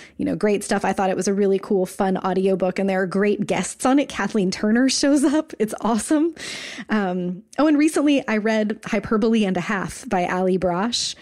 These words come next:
um, which, uh, is, I read in print, uh, but is from the very popular webcomic. She does those, like, very simple sort of cartoony drawings that convey so much, uh, energy about her life and experiences. It is hilarious,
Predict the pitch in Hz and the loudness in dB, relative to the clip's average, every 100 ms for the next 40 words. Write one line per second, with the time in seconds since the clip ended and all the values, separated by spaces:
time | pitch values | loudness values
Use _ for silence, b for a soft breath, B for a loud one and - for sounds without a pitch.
0 | B B B - 185 170 180 196 196 - | B B B -4 -2 -2 0 0 0 -4
1 | - - _ _ _ _ 196 185 - 208 | -6 -12 _ _ _ _ -4 -2 0 0
2 | 190 - 226 226 208 190 - 190 180 - | 0 0 2 2 2 -2 -2 -4 -4 -8
3 | B B B 190 185 202 190 208 202 196 | B B B -2 0 0 2 2 2 0
4 | - - - 208 202 - - 175 214 208 | -6 -8 0 2 0 -4 -4 0 2 2
5 | 208 190 190 190 180 185 180 180 180 190 | 0 0 0 2 0 -2 -2 -4 -2 -4
6 | - 220 208 208 208 196 185 - 214 208 | -2 0 2 2 2 0 -2 -2 -2 2
7 | 220 214 220 208 208 214 208 214 220 202 | 2 2 0 0 2 2 0 -2 -4 -2
8 | - 214 208 202 196 190 190 196 208 214 | 2 4 4 4 2 0 0 2 2 0
9 | - 202 202 190 185 - 196 190 190 196 | -2 0 2 4 2 0 0 2 2 0
10 | 190 247 - - - _ 196 185 - 202 | -2 -4 -6 -8 -12 _ -2 -2 0 0
11 | 214 202 220 208 202 190 185 185 - B | 2 2 2 2 0 -2 0 -2 -4 B
12 | B B - 202 190 190 196 180 - 196 | B B 0 2 2 0 -2 -4 -2 -2
13 | 196 190 196 233 269 196 196 180 170 175 | -2 -4 0 2 2 0 0 0 0 0
14 | 175 170 175 - | 0 -2 -4 -8